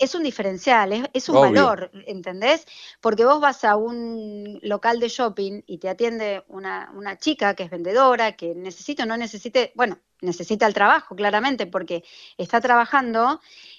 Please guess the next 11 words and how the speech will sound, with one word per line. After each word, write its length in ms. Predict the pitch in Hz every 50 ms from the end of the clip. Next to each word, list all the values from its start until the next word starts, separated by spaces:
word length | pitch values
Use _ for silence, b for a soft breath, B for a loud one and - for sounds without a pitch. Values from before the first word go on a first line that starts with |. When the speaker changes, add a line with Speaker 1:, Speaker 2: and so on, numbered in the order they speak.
| b b _
Speaker 1:
y, 960 | - 254 240 240 233 226 226 226 226 226 220 220 220 220 220 220 220 - _ _ _ _ _ _ _ _ _
y 140 | - 240 220
te 140 | 214 247 254
mira, 240 | 277 339 359 415 392
¿viste? 220 | 359 392 - 427
Cuando 240 | - 302 247 247 240
te, 220 | 240 247 247 233
de, 480 | - 247 131 127 139 135 - - - - _ _
¿cuánto 280 | - 311 349 339 381 330
sale? 540 | - 320 262 240 233 233 233 233 247 240 b b b b b b b _ _ -
Tanto. 720 | 269 247 233 214 208 196 170 - 208 196 202 208 208